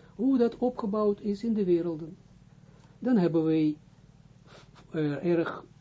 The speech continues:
eh, in groot hebben wij daar opgetekend.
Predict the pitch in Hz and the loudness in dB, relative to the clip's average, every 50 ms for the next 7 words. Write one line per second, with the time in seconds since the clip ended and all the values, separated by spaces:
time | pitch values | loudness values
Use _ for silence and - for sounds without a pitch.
0 | - - - - - 170 156 156 151 147 147 - - - - 175 156 147 - - | -20 -20 -18 -12 -8 -6 -4 -4 -4 -4 -6 -8 -12 -12 -8 -6 -6 -6 -2 0
1 | 170 160 170 165 160 156 156 - - - 170 151 139 147 143 147 143 139 143 143 | 2 4 4 4 4 2 -2 -4 -8 -8 -8 -6 -4 -4 -4 -4 -4 -4 -6 -8
2 | 143 - 151 147 - - 151 147 - 151 139 139 139 - 143 139 - | -6 -6 -6 -6 -6 -8 -10 -8 -6 -6 -8 -8 -8 -12 -14 -14 -16